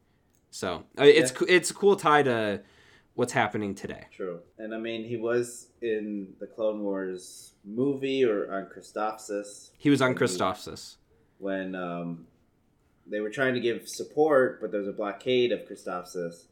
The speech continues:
Speaker 1: Mm-hmm.
Speaker 2: And this is actually, like, the first couple episodes,
Speaker 1: Yes.
Speaker 2: including the movie. And he almost gets bombed and, and whatnot.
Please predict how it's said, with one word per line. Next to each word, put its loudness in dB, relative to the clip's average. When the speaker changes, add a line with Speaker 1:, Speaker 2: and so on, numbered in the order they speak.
Speaker 1:
Mm-hmm. -2
Speaker 2:
And -4
this -4
is -6
actually, -4
like, -4
the -12
first -8
couple -10
episodes, -4
Speaker 1:
Yes. -2
Speaker 2:
including -4
the -8
movie. -4
And -8
he -8
almost -6
gets -10
bombed -8
and, -10
and -20
whatnot. -14